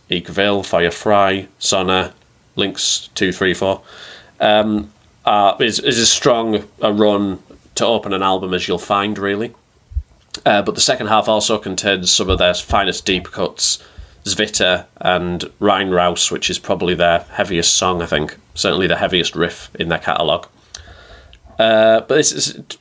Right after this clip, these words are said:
tremendous album as a whole. And what I've always admired about Rammstein is they've become a huge band who tour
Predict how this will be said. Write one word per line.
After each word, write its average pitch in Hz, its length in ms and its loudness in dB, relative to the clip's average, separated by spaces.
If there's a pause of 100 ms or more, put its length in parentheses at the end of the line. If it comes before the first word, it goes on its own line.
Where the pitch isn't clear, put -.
tremendous 151 580 2
album 113 300 2
as 98 100 -2
a 101 60 0
whole. 95 400 2
And 101 100 0
what 156 120 6
I've 147 80 4
always 143 200 2
admired 117 340 0
about 110 180 2
Rammstein 110 460 0
is 95 140 0
they've 98 160 -2
become 101 600 -4 (540)
a - 60 -2
huge 147 580 2
band 92 500 0 (180)
who 95 200 -2
tour 101 600 2